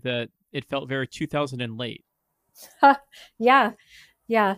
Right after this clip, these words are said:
Speaker 2: Their biggest pulled punch, um, was their failure to support the move to vote former Exxon chief executive Lee Raymond off of J P Morgan's board of directors. The bank is the world's largest financer of fossil fuels,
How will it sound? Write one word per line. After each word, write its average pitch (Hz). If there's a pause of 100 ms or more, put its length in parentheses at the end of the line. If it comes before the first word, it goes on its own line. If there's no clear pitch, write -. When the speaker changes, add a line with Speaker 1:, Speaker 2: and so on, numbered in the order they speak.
(100)
Speaker 2:
Their 247
biggest 311
pulled 302
punch, 302
um, 233
was 233
their 233
failure 233
to 196
support 220
the 208
move 208 (360)
to 214
vote 233 (120)
former 262
Exxon 220
chief -
executive 202
Lee 208
Raymond 202 (340)
off 220
of 202
J 196
P 190
Morgan's 185
board 180
of 180
directors. 175 (720)
The 196
bank 285
is 262
the 233
world's 214
largest 214
financer 208
of 175
fossil 185
fuels, 196